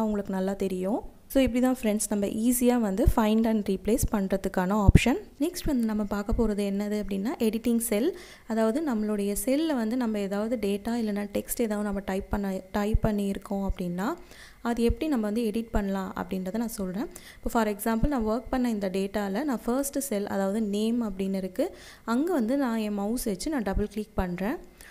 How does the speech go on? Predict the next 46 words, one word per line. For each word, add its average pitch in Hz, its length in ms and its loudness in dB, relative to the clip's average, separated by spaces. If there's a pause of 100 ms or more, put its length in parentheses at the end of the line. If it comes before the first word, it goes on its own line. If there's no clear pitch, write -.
(120)
So, 262 140 -2
டபுள் 247 220 0
கிளிக் 320 260 -4
பண்ண 214 280 0
உடனே 208 520 -2
எனக்கு 208 220 -2
அங்க 185 220 -2 (100)
வந்து 196 160 -2
என் 240 120 0
கர்சர் 190 440 -2
வந்துருச்சு. 180 420 -2 (640)
நெக்ஸ்ட் 254 280 -4
வந்துட்டு 214 340 0
இப்போ 269 140 0
நான் 208 140 -2
ஸ்பேஸ் 247 340 0
கொடுத்தாலும் 220 380 -2
ஸ்பேஸ் 214 320 -2
கொடுக்கலாம், 196 360 -4 (120)
இல்ல 240 180 2
அப்படியே 208 260 0
நான் 240 120 0
ஏதாவது 202 240 -2
டைப் 185 220 -6
பண்ணா 185 260 -4
கூட 254 180 -2
நான் 254 140 -4
டைப் 185 200 -6
பண்ணிக்கலாம். 180 380 -6
இப்போ 214 160 -4
for 208 160 0
example 185 400 -4
நான் 262 120 0
இங்க 185 120 -4
வந்து 208 180 -6
ஃபார்முலா 190 580 -2
அப்படின்னு 180 320 -6
டைப் 180 220 -6
பண்றேன். 175 300 -6 (420)
So 262 120 -4
இப்போ 226 160 -2
வந்து 240 140 0 (160)
நேம் 233 240 2 (500)
ஃபார்முலான்னு 196 580 0
வந்துருச்சு. 180 420 -6 (600)
இப்போ - 120 8